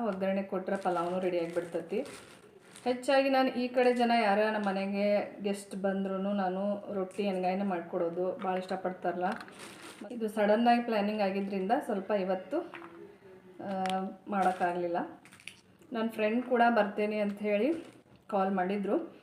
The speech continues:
ಮ್, ಚಾಮುಂಡಿ ಬೆಟ್ಟದೊಳಗೆ ಅದಾರಂತ, ದರ್ಶನ ಎಲ್ಲ ಆಯಿತು, ಈ ಕಡೆ ಬರತ್ತೇವೆ ಅಂತ ಹೇಳಿದ್ರು ಕಾಲ್ ಮಾಡಿ. ಮೇನ್ ಏನಂದ್ರೆ ಅವ್ರ ಮನೆಯವರು ನಮ್ಮ ಮನೆಯವರು ಮುಂಚೆ,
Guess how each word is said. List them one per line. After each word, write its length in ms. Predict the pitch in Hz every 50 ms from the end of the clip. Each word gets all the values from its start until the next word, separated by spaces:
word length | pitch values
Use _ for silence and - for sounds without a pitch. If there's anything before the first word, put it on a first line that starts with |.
| - - - - - - _ _ -
ಮ್, 560 | - 208 202 202 196 196 196 202 202 202 202 202 - - - - - - - _ _ _ _ _ _ _ _ _ _ _ _ - - -
ಚಾಮುಂಡಿ 300 | - 208 202 208 208 220
ಬೆಟ್ಟದೊಳಗೆ 520 | 208 214 208 202 208 208 208 208 214 208 208
ಅದಾರಂತ, 420 | 190 190 190 196 196 185 180 - 202 240 233 - 214
ದರ್ಶನ 260 | 196 180 185 - 202
ಎಲ್ಲ 200 | 196 190 196 196
ಆಯಿತು, 320 | 190 185 185 185 185 - 202
ಈ 40 |
ಕಡೆ 200 | 190 - 185 190
ಬರತ್ತೇವೆ 400 | 185 175 170 175 175 175 190 185
ಅಂತ 160 | 185 180 175 190
ಹೇಳಿದ್ರು 280 | 180 170 170 175 170
ಕಾಲ್ 260 | - 185 175 170 170
ಮಾಡಿ. 460 | 175 170 165 - 302 320 - - - - - - - - - -
ಮೇನ್ 280 | 202 214 233 247 254 240
ಏನಂದ್ರೆ 500 | 240 240 233 233 233 247 311 349 330 294
ಅವ್ರ 220 | 233 220 226 233
ಮನೆಯವರು 420 | 233 247 240 226 226 220 220 226
ನಮ್ಮ 240 | 233 220 208 208 214
ಮನೆಯವರು 440 | 214 214 208 208 214 208 208 226 254
ಮುಂಚೆ, 560 | 269 233 208 202 202 202 214 208 208 208 214